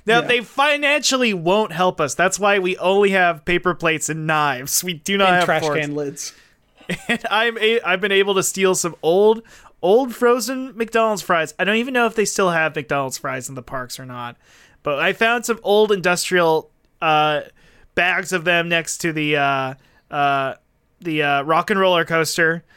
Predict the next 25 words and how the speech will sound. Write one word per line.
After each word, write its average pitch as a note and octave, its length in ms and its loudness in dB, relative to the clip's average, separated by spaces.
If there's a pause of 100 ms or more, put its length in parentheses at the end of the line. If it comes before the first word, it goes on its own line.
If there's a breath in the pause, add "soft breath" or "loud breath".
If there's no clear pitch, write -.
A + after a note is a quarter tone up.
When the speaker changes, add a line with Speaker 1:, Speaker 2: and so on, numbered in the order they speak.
Speaker 2:
Mm-hmm, E3+ 120 -10 (240)
mm-hmm. E3 120 -12
Speaker 1:
And D3+ 280 0
I E3 200 0
have E3+ 220 0
been D3+ 300 -4 (360)
using F#3 380 -2
those F3+ 260 2
as E3 120 -2
our D#3 100 2
main D#3 300 -2
topping. C#3+ 540 -4
And D3 420 -6 (720)
it's - 300 -4
pretty B3 320 -4
good. C4+ 260 0
So - 160 -6
I G#3 120 0
think C4 200 -6
things A#3+ 240 0
are A3 60 2
working G3+ 300 0
out, F#3 200 2
right, D#3 160 0
Alan? F3+ 340 0